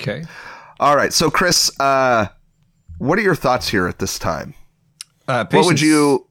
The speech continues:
Speaker 1: super
Speaker 2: Yeah.
Speaker 1: sick. Um, <clears throat> all right.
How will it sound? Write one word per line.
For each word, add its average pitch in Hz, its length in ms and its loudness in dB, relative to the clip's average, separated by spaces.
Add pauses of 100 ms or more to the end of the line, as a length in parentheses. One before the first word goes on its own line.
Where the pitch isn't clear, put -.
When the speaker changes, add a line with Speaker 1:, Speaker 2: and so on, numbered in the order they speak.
Speaker 1:
super - 580 -10
Speaker 2:
Yeah. - 100 0
Speaker 1:
sick. 98 540 -4 (1120)
Um, 139 600 -2 (120)
<clears throat> - 140 -20
all 147 500 -2
right. 113 220 -2